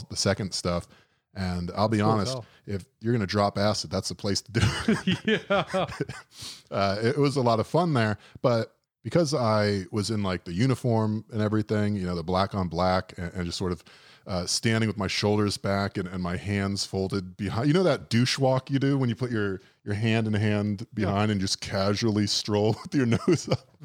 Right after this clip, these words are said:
Speaker 2: <laughs>
Speaker 1: I would just do that between all these masterworks, and people would ask me about them.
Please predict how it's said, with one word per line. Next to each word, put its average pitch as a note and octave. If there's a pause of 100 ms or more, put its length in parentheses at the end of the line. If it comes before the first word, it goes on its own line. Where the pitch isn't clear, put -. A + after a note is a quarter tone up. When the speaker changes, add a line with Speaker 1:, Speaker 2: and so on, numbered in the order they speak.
(360)
Speaker 2:
<laughs> G3+
Speaker 1:
I A2
would A2+
just A#2 (300)
do C3
that B2
between G#2+
all G#2
these G2
masterworks, G2+
and F#2
people G2+
would F2
ask A#2+
me F#2+
about E2
them. D#2+